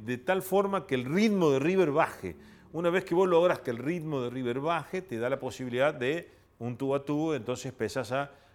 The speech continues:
a buscar tus armas para tratar de progresar en el campo. Por eso lo de la línea de cinco, eh, no ha confirmado Farré, nunca lo hace, antes de los partidos, este,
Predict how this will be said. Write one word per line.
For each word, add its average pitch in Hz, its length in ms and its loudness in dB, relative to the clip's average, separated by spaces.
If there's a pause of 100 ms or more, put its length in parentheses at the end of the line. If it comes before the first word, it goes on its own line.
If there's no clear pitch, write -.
a 104 100 -6
buscar 127 340 0
tus 123 200 -6
armas 143 420 4
para 113 200 0
tratar 104 380 -2
de 120 100 -2
progresar 117 540 0
en 120 80 -6
el 104 140 -6
campo. 95 340 -6 (260)
Por 127 140 0
eso 156 180 2
lo 147 80 4
de 139 80 4
la 135 80 2
línea 160 260 -2
de 160 60 -2
cinco, 202 420 -4 (500)
eh, 98 280 -6
no 120 120 0
ha 139 60 2
confirmado 113 480 -4
Farré, 104 300 -4
nunca 113 240 -6
lo 127 160 2
hace, 110 240 -4 (320)
antes 113 220 -2
de 117 40 0
los 107 100 -4
partidos, 107 640 -4
este, 87 640 -12